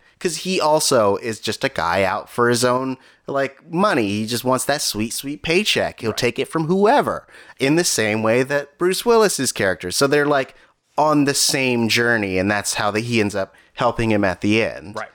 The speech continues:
Speaker 1: Um, but, like, there's no turning point for that. There's no real, uh, like, there's no point at which they grow a bond. It's just more that, you know, Bruce Willis has been feeding him information,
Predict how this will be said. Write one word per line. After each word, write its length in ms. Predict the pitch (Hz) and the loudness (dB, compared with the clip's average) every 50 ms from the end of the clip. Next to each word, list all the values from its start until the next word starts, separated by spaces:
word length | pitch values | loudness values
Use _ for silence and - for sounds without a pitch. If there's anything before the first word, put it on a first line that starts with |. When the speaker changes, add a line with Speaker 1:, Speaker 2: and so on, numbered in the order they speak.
| _ _ _ _ - - - | _ _ _ _ -18 -8 -4
Speaker 1:
Um, 480 | 101 113 117 113 107 107 101 101 95 - _ _ - | -2 0 2 2 2 0 -2 -4 -8 -12 _ _ -4
but, 180 | 139 123 - | -4 -2 0
like, 200 | 131 127 123 - | 0 -2 0 0
there's 200 | - 143 131 131 | 0 0 0 0
no 220 | 143 143 143 139 135 - _ _ _ _ _ - | 0 0 0 0 -4 -8 _ _ _ _ _ -20
turning 800 | - - - - - 135 135 131 131 123 117 107 98 92 92 | -20 -20 -10 -4 0 2 2 2 4 2 2 0 -2 -4 -8
point 320 | - - - 95 82 - _ | -10 -10 -10 -10 -10 -12 _
for 140 | - 101 90 | -12 -12 -10
that. 240 | 85 76 73 - - - - _ - | -10 -12 -12 -14 -18 -20 -20 _ -4
There's 160 | 135 123 - | -2 0 2
no 200 | 143 151 151 147 | 2 4 4 2
real, 600 | 139 127 131 135 135 131 123 120 117 110 107 - _ _ _ _ _ _ - | 2 2 2 4 4 4 4 2 0 -2 -6 -12 _ _ _ _ _ _ -4
uh, 260 | 120 117 110 107 104 | -2 0 0 0 0
like, 180 | 127 127 117 - | 0 -2 0 0
there's 180 | 143 139 127 139 | 0 0 0 0
no 220 | 143 131 127 120 | 0 0 0 -2
point 400 | - _ _ - - 120 113 107 | -4 _ _ -4 -2 0 2 2
at 60 | 110 104 | 2 2
which 220 | 107 101 - - | 2 0 -2 -2
they 380 | - 110 104 98 95 92 92 - _ _ _ _ _ 120 | -2 -2 -2 -2 -4 -6 -8 -12 _ _ _ _ _ -2
grow 280 | 120 113 117 113 113 | 0 2 4 4 2
a 60 | 107 | 2
bond. 640 | 101 98 101 101 101 98 98 101 101 98 98 101 107 - - - _ _ _ _ _ - | 0 0 0 2 2 2 2 2 2 0 -2 -6 -10 -12 -16 -20 _ _ _ _ _ -2
It's 200 | 135 127 - - | -2 0 0 0
just 200 | 135 120 - - | 0 0 2 2
more 280 | 120 117 117 117 113 | 2 4 4 4 2
that, 220 | 107 110 104 - - _ _ _ _ _ _ _ _ _ _ _ _ | 0 -2 -4 -6 -10 _ _ _ _ _ _ _ _ _ _ _ _
you 160 | 92 110 120 | -8 -4 -2
know, 80 | 110 95 | -2 -2
Bruce 260 | 90 - 110 110 - | -2 -2 -4 -2 0
Willis 220 | - 113 110 - - | 0 0 0 0 -4
has 80 | 107 | -8
been 140 | 107 110 101 | -8 -10 -10
feeding 340 | - - - 110 104 101 95 | -8 -4 -2 -2 -2 0 -2
him 140 | 95 95 98 | -4 -4 -6
information, 720 | 95 87 - 110 127 165 196 190 - - 120 104 98 | -6 -4 -2 0 2 2 2 2 2 0 -2 -4 -6